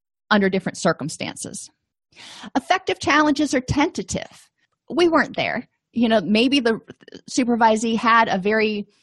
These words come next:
legitimate reason for doing what they did. So I don't wanna start coming at them authoritatively or, um, right off, because I wanna know, what was your thought process?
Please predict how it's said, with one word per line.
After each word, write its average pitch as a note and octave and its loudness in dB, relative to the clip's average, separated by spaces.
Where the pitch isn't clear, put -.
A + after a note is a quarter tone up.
legitimate F#3+ 0
reason G3 -4
for F3+ -4
doing G3 -2
what F#3+ -2
they F#3 -2
did. F3 0
So B3+ 4
I C4 6
don't C#4 4
wanna B3+ 4
start A3+ 2
coming A#3 2
at A3 2
them G3+ 0
authoritatively G3 0
or, F#3 0
um, E3+ 0
right G3+ 2
off, G#3 4
because B3 -4
I C4+ 4
wanna D4 4
know, C4 4
what A3+ 0
was C#4+ -4
your C#4+ -2
thought A3+ 0
process? E3+ -2